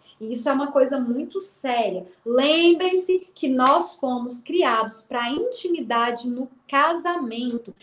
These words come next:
E essa intimidade, ela precisa ser vitalícia. Lógico que ela vai mudar em relação à passagem do tempo. Ela vai mudar, nós mudamos.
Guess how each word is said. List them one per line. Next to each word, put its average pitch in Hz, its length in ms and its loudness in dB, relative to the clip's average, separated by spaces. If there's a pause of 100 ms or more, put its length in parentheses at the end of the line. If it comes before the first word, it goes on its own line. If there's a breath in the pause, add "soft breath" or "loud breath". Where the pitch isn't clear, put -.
(160 loud breath)
E 220 80 0
essa 254 260 0
intimidade, 240 680 0
ela 233 140 2
precisa 277 600 0
ser 247 380 0
vitalícia. 262 1300 2 (260 soft breath)
Lógico 277 800 4 (220 soft breath)
que 269 120 -4
ela 233 300 -2
vai 302 300 0
mudar 247 560 -8 (100)
em 254 80 -6
relação 254 800 -4
à 226 80 -6
passagem 247 640 -4
do 349 260 -4
tempo. 294 720 -2
Ela 262 260 -2
vai 359 320 0
mudar, 190 360 -6
nós 254 260 -4
mudamos. 269 720 -4